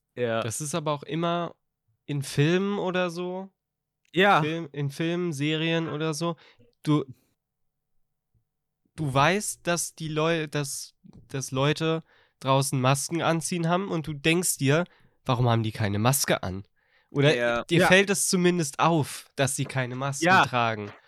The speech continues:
Speaker 1: Ja, ja.
Speaker 2: Das find ich,
Speaker 1: Das ist
Speaker 2: das find ich bemerkenswert.
Speaker 1: Ja. Und das auch innerhalb der zwei Jahre. Das ist jetzt
Speaker 2: Ja.
Speaker 1: nicht so, dass wir damit groß geworden sind.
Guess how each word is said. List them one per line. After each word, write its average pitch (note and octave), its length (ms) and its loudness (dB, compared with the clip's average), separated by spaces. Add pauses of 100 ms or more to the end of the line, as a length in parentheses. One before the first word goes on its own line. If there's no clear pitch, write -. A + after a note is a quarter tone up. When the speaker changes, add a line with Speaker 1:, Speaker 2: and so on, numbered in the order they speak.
Speaker 1:
Ja, C#3+ 100 2
ja. D#3+ 300 4 (1120)
Speaker 2:
Das E3 240 -4
find A2 220 -6
ich, G#2+ 220 -12
Speaker 1:
Das A#2+ 100 -20
ist - 300 -18 (920)
Speaker 2:
das D3 220 -8
find F3 180 -2
ich - 100 -10
bemerkenswert. A#2+ 880 -6 (760)
Speaker 1:
Ja. A#2+ 600 -6 (320)
Und B2 120 -12
das B2+ 120 -2
auch C3+ 180 -4
innerhalb C3+ 400 0
der A#2+ 200 2
zwei A2 240 -2
Jahre. A2 400 0
Das G#2 180 -10
ist A2+ 140 -8
jetzt A2+ 100 0
Speaker 2:
Ja. A#2 80 -2
Speaker 1:
nicht A#2+ 160 -6
so, A#2 100 -4
dass A2 120 -6
wir A#2+ 60 -10
damit A2 240 -4
groß C#3 260 -4
geworden G2+ 380 -6
sind. G2 260 -8